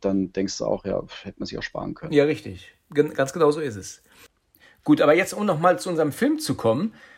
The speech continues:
Speaker 2: Und zwar ist es ja so, dass wenn ja, nachdem sich ja jetzt die Lucy umgebracht hat, ja,
Speaker 1: Ja.
Speaker 2: Anna verschwindet noch immer nicht.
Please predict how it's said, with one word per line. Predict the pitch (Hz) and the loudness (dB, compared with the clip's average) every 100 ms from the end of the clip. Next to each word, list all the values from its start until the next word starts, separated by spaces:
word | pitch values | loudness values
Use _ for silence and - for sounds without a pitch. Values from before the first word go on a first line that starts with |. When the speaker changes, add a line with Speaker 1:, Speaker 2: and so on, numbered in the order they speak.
| _ | _
Speaker 2:
Und | - 139 | -6 2
zwar | 175 208 | 4 4
ist | 220 | 0
es | 196 | -2
ja | 180 151 | 0 0
so, | 139 160 120 - _ _ | 2 2 2 -4 _ _
dass | 151 143 - | 2 2 2
wenn | 135 180 | 4 6
ja, | 190 | 6
nachdem | 180 160 - 190 | 4 4 0 -2
sich | 233 214 - | -2 -4 4
ja | 180 | 4
jetzt | 165 160 - | 4 0 -4
die | 160 139 | -2 0
Lucy | 135 208 - 202 | 0 -2 -2 -4
umgebracht | - 151 127 110 95 - | 0 2 2 0 -2 -6
hat, | 104 - - _ _ _ - | -10 -10 -16 _ _ _ -6
ja, | 113 151 196 | -2 -2 -2
Speaker 1:
Ja. | 92 80 - _ _ _ _ _ | -4 -4 -8 _ _ _ _ _
Speaker 2:
Anna | 165 214 | 2 4
verschwindet | 208 208 - 190 185 | 2 0 0 0 0
noch | 185 - | 0 0
immer | 180 135 | 4 4
nicht. | 101 90 - - | 2 -4 -12 -14